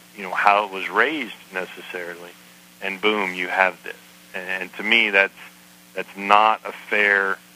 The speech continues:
adjudication of, of a problem, because if you're finding it in hair samples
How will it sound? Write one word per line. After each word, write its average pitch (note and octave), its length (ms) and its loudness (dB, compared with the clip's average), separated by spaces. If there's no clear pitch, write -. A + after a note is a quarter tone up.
adjudication F#2 1000 -4
of, F2+ 380 -2
of F#2 120 -4
a F#2+ 80 -2
problem, F#2+ 520 4
because F#2 440 -2
if F#2 140 -8
you're G2 80 -4
finding B2+ 400 4
it A2+ 80 0
in G#2 80 -6
hair G#2+ 260 4
samples F#2+ 480 -4